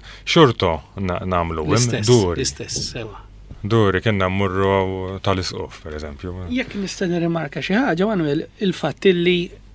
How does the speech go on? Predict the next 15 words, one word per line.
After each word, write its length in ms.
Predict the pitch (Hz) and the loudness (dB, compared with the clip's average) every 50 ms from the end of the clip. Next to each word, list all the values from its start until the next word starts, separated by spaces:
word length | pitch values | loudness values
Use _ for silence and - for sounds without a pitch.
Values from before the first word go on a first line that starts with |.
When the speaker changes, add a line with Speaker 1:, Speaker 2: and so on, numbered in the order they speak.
| - - | -10 -4
Speaker 3:
Nino 280 | 247 202 226 208 208 208 | 0 2 4 4 4 2
Cremona 400 | 196 208 240 262 269 240 208 196 | 4 4 4 4 4 4 4 2
jgħid, 520 | 202 220 226 220 156 139 123 - - 170 180 - - 370 - | 2 2 4 4 4 2 2 0 -4 -8 -10 -12 -10 -2 0
eh, 260 | 175 160 160 156 151 | 2 4 4 4 4
meta 460 | 156 156 156 151 156 156 151 151 156 151 | 2 2 0 0 0 0 0 0 0 -2
ġi 240 | 143 156 160 151 147 | -2 -2 -2 -2 0
biex 340 | 147 160 156 147 - - - - | 0 0 2 2 0 0 -2 -2
jistandardizza 1000 | 190 185 - - - 175 156 151 156 147 147 156 147 139 147 151 160 143 131 - - - - - - - - - - - - - | -2 -2 -2 -2 -2 -2 0 0 0 0 0 -2 -2 -2 2 2 2 2 2 -4 -10 -18 -20 -20 -20 -20 -20 -20 -20 -20 -4 0
l-alfabet 540 | 175 160 147 - - 160 147 143 127 - - | 0 0 2 0 -2 -2 -2 -4 -6 -4 -2
Malti, 400 | 220 254 220 165 151 - - 139 123 - - - - - - - - - - - - - | -2 -2 0 -2 -4 -6 -8 -8 -10 -12 -16 -16 -16 -16 -16 -16 -18 -18 -20 -20 -10 -4
jgħid 260 | 214 190 185 - - | -2 -2 0 2 2
illi 180 | 175 175 180 180 | 2 4 4 4
l-għajn 300 | 180 175 165 160 151 151 | 4 2 2 2 0 2
u 40 | |
l-akka 540 | 170 226 254 214 - - - 143 131 151 160 | 2 0 0 -2 -4 -6 -6 -4 -4 -4 -6